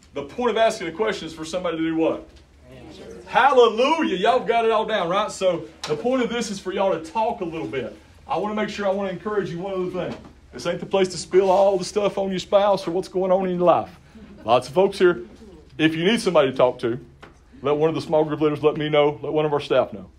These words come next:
There's people that care about you, you know. There's place for that. I don't know if I'd recommend it here,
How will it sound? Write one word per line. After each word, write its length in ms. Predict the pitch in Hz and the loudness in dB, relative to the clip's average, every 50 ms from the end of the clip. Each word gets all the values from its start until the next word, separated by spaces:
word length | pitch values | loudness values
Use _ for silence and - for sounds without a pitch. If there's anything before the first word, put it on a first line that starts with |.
| _ _ _ _ - | _ _ _ _ -10
There's 140 | 123 123 120 | -8 -8 -2
people 240 | 117 160 160 156 156 | 0 0 0 2 2
that 140 | 147 156 151 | 0 0 0
care 160 | - 175 165 | 2 2 4
about 300 | 151 117 113 104 98 - 107 | 4 4 2 -2 -2 -6 -12
you, 60 | 98 - - _ _ - | -18 -18 -20 _ _ -8
you 80 | 113 117 | -4 -2
know. 240 | 120 120 120 120 - - _ _ _ _ - | 0 0 -2 -4 -8 -16 _ _ _ _ -2
There's 160 | 131 139 139 | -2 -2 2
place 220 | - 190 180 156 | 4 4 4 4
for 120 | - - 123 | 2 -2 -4
that. 260 | 113 107 104 - - - - - _ _ - _ _ - - | -4 -4 -4 -6 -10 -16 -20 -20 _ _ -20 _ _ -10 -2
I 220 | 127 131 135 143 | 0 2 2 2
don't 160 | 143 143 - | 2 0 -2
know 80 | 131 131 | -4 -4
if 60 | 131 | -2
I'd 120 | 135 123 120 | 0 0 0
recommend 420 | 123 117 117 - 113 113 110 107 | -2 -4 -4 -6 -8 -8 -8 -10
it 80 | - - | -10 -12
here, 180 | 107 - - | -14 -16 -18